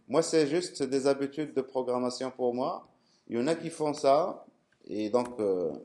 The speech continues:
plus, moi, je, toujours, euh, je, quand j'ai un opérateur, je mets un espace avant, un espace après. Faut que je vois l'opérateur.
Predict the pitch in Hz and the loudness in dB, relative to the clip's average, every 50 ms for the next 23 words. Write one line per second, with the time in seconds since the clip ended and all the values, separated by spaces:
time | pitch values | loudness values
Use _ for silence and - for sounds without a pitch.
0 | - _ - 113 127 151 175 - - - 110 120 143 143 - 131 123 123 - 139 | -16 _ -6 -4 -4 -4 -6 -8 -12 -8 -6 -4 -4 -4 -4 -6 -8 -6 -8 -8
1 | 135 127 147 156 147 123 120 113 110 107 104 - 110 110 - - - - 135 139 | -8 -4 -4 -4 -2 0 0 0 0 -2 -4 -6 -8 -8 -8 -10 -10 -8 -8 -6
2 | 131 120 127 127 123 120 120 120 - 117 107 110 113 - 151 - - - - 95 | -4 -2 -2 -2 -2 -2 -4 -2 -2 0 0 0 0 -2 -4 -6 -6 -8 -12 -12
3 | 98 110 113 120 127 139 151 156 _ _ _ - - - - - 117 127 127 120 | -10 -10 -8 -6 -6 -8 -8 -10 _ _ _ -14 -14 -12 -8 -6 -6 -6 -6 -4
4 | - 123 123 123 123 110 - 110 127 139 143 - - - 120 120 120 - - 107 | -4 -4 -4 -2 -2 -2 -2 -2 -4 -6 -8 -10 -12 -12 -12 -10 -10 -10 -10 -10
5 | - 95 95 - _ - - - _ _ - 139 127 123 113 113 113 110 120 147 | -8 -10 -12 -12 _ -20 -20 -20 _ _ -14 -12 -12 -8 -6 -6 -4 0 2 2
6 | 165 160 147 127 135 - 107 92 87 - - - - | 2 2 0 -2 -2 -2 -4 -4 -4 -8 -12 -18 -20